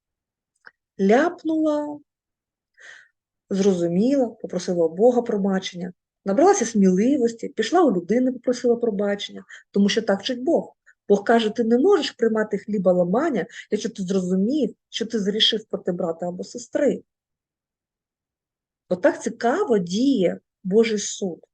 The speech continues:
Він виправляє дорогу віруючої людини. Але якщо я стаю на шлях сатани судити,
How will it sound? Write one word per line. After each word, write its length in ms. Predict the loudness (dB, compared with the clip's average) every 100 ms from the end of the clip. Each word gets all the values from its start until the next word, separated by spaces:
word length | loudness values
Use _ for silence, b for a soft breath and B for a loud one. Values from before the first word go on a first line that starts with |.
| _ _ _ _ _ _ _
Він 160 | 2 2
виправляє 960 | 2 2 2 2 2 2 0 -2 -6 -10 -10
дорогу 760 | -2 0 2 2 0 -2 -10 _
віруючої 600 | -6 -4 -2 -4 -6 -8
людини. 440 | -6 -6 -6 -8 -10 -20 _ _ _ B B -4
Але 180 | 2 4
якщо 340 | 4 2 -2
я 160 | 0 0
стаю 380 | -2 -6 -4
на 120 | -2 0
шлях 640 | 2 2 0 0 -4 _ _ _
сатани 640 | -8 -4 -2 0 0 0 -2 -6
судити, 800 | -20 -10 -6 -4 -4 -4 -10